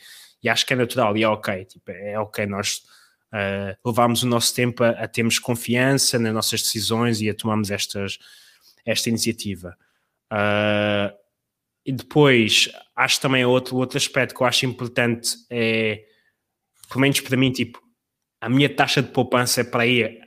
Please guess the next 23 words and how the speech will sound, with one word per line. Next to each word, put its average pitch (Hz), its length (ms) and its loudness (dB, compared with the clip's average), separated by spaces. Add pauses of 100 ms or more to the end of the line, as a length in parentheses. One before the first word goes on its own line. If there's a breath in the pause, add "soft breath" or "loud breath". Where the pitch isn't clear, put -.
(140)
o 123 160 -4
aspecto 120 420 0
mais 117 220 4
importante 110 440 0
da 110 80 2
minha 110 140 2
estratégia 101 440 -2
de 104 80 -4
investimento. 104 540 -6
Às 101 100 -2
vezes 113 200 2
nós 113 140 2
passamos 113 340 0
muito 107 200 -2
tempo 107 180 -4
a 104 40 -2
falar 107 180 -6
sobre - 240 -10
fundos 110 260 -6
aqui 117 260 -6
e 107 40 -8
fundos 107 320 -12
ali, 113 260 -10